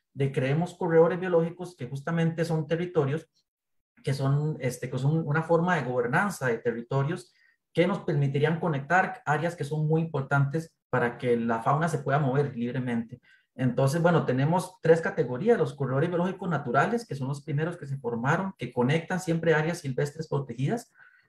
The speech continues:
Eh, tenemos los corredores biológicos marinos y están los corredores biológicos interurbanos. Entonces, estos puede que no conecten áreas silvestres protegidas como los naturales,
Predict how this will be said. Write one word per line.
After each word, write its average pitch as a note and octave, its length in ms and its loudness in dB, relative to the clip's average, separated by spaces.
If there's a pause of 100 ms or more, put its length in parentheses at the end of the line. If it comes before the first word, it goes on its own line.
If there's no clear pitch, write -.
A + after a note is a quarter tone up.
(120)
Eh, A#2+ 520 2
tenemos C#3+ 320 4
los E3+ 140 0
corredores D3+ 440 2
biológicos F3 460 0
marinos G3 560 -2 (260)
y G#3+ 220 6
están G3+ 340 2
los G#3 140 -2
corredores D#3+ 360 4
biológicos E3 540 2
interurbanos. B2+ 840 -4
Entonces, C3+ 380 -2
estos G#3 640 0
puede G3+ 280 0
que G3 120 -2
no F3+ 200 0
conecten F#3 460 -2
áreas D#3 200 2
silvestres E3+ 400 -4
protegidas E3+ 520 -2
como D3+ 200 -2
los D#3+ 80 -2
naturales, E3 520 -2